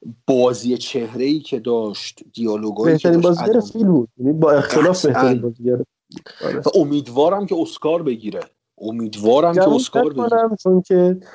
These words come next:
Speaker 2: به قول سعید قطبی زاده فیلم اشتباهی رو برای خوب بودن انتخاب کرده بود.
Speaker 1: <laughs>
Speaker 2: البته اون میگفتش که فیلم بده، من نمیگم فیلم بده، من می‌گم به واسطهٔ اینکه برای جای-، برای جایزه گرفتن فیلم اشتباهیه.
Speaker 1: به بد و خوب بودنش هم الان می‌رسیم دیگه. حالا
Speaker 2: آره.
Speaker 1: بذار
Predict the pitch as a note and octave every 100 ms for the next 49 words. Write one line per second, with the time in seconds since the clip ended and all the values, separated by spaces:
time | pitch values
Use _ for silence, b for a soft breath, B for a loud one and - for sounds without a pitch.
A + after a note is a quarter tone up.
0 | B _ C3+ C#3+ E3+ - D#3 D#3+ F3 D3+
1 | - C#3+ C#3+ C#3+ E3+ - D#3+ D#3+ G3 D3
2 | - C#3 E3+ F#3 F#3 F3+ F3+ - F3 E3+
3 | F3 F3 E3+ D#3+ F3 - F3 E3+ F#3+ F#3+
4 | D#3 D#3 G3+ G3+ A#3 G#3 G3 G#3 B3 -
5 | A#3+ B3 _ _ _ _ F3+ A#3+ A#3+ B3+
6 | B3+ A#3 A#3 A#3 B3 G3+ B2+ - C#3+ C#3
7 | C3+ C#3+ F3+ F3+ G3 E3+ D#3+ D3 D3+ C#3
8 | F3+ F#3 E3+ F3 F#3 E3 D#3+ D3+ F#3 F3
9 | D3 C#3+ C#3 C#3 E3+ D#3 B2+ A2+ A2+ -
10 | A2+ A2 G#2+ A2 - _ _ D3 F3+ -
11 | D#3+ E3+ - E3+ D3 D3 F#3 G3+ G3 D3
12 | D#3+ D#3+ A#2+ G2 - F3+ A#2 - C3 -
13 | D3 C#3 B2 B2 A2+ D3+ D3 D#3+ E3+